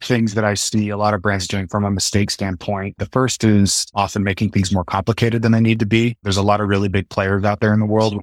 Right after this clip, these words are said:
We're talking Netflix or Dollar Shave Club, these types of brands that are just crushing it in the subscription space. And so we often, as brands, want to emulate what we're seeing from a success standpoint, other companies doing. So that's the first thing is,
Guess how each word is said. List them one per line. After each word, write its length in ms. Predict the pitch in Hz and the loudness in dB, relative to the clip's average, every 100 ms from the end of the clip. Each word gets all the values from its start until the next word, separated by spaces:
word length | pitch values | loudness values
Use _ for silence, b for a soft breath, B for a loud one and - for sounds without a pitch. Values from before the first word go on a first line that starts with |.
| - | -10
We're 80 | - | -4
talking 420 | 98 90 92 92 | -4 -4 -8 -10
Netflix 640 | 95 - 104 95 - - | -10 -8 -8 -6 -8 -10
or 40 | 85 | -6
Dollar 280 | 92 92 | -4 -2
Shave 320 | 87 - - - | -2 -4 -6 -12
Club, 380 | - 98 95 - | -10 -6 -6 -10
these 260 | - 110 104 | -4 0 0
types 280 | - 98 - | 0 -2 -4
of 100 | 87 | -6
brands 300 | 92 95 92 | -4 -2 -2
that 120 | 95 | -4
are 200 | 90 90 - | -6 -8 -8
just 320 | 92 - - | -6 -6 -8
crushing 420 | - 113 107 101 | -4 -4 -2 -4
it 80 | 98 | -6
in 60 | 101 | -6
the 60 | |
subscription 520 | - 104 - - - | -8 -6 -8 -6 -8
space. 460 | 95 - 98 - - | -6 -6 -8 -8 -10
And 160 | 101 - _ _ _ _ - | -10 -14 _ _ _ _ -4
so 80 | |
we 260 | 110 107 107 | 0 0 0
often, 380 | 117 117 - 110 | 0 0 -2 -2
as 160 | 101 - - | -2 -6 -4
brands, 260 | 113 107 | -2 0
want 140 | 101 104 | 0 -2
to 80 | 117 | 2
emulate 520 | 117 113 107 107 - | 2 4 2 -2 -4
what 140 | - 107 | -4 -2
we're 100 | 107 | -2
seeing 380 | - 107 101 90 | -2 -2 -2 -4
from 300 | 101 98 - - | -4 -4 -6 -8
a 40 | |
success 440 | - 92 - 101 | -6 -4 -2 0
standpoint, 560 | - 101 98 - 98 104 | 0 0 0 -2 -4 -2
other 180 | 110 101 - _ - | -4 -4 -6 _ -4
companies 380 | 117 104 95 | 0 2 2
doing. 320 | 87 123 104 104 | 2 2 2 2
So 120 | - | 0
that's 220 | 147 156 | 0 -2
the 100 | 123 | -4
first 240 | - 123 - | 0 0 0
thing 180 | 107 104 | -4 -2
is, 220 | 98 | -6